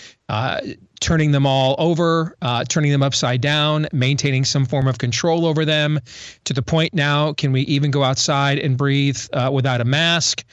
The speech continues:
I would say that's a, that's a lot of power, Stu. I, I, I would say it's more power than maybe anyone has maybe ever had, uh, in, like, world history without a vote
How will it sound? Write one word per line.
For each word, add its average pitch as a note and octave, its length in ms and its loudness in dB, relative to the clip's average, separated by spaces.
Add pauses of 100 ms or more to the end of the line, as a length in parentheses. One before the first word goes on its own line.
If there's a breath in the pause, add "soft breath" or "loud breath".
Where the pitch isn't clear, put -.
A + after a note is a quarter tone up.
(580 loud breath)
I D3+ 160 2
would G3+ 120 2
say G3+ 140 0
that's F#3+ 260 0
a, F3+ 260 0
that's E3+ 200 -2
a F3 60 0
lot D#3+ 240 2
of C3+ 80 -6
power, B2+ 500 -2
Stu. - 300 -2
I, C3 240 0
I, D#3+ 140 0
I D3 120 0
would E3+ 160 0
say E3 260 0
it's D3 200 -2
more D3 220 2
power D3+ 420 0
than C3 180 0
maybe C3+ 400 2 (380 loud breath)
anyone D3 480 2
has A#2+ 240 0
maybe B2+ 420 2
ever D#3 220 0
had, G3+ 360 -2 (600)
uh, D3 260 2
in, D3 120 0
like, D3 240 0
world D#3 280 2
history F#3+ 520 0
without D3 340 0
a C3 140 0
vote D#3 420 0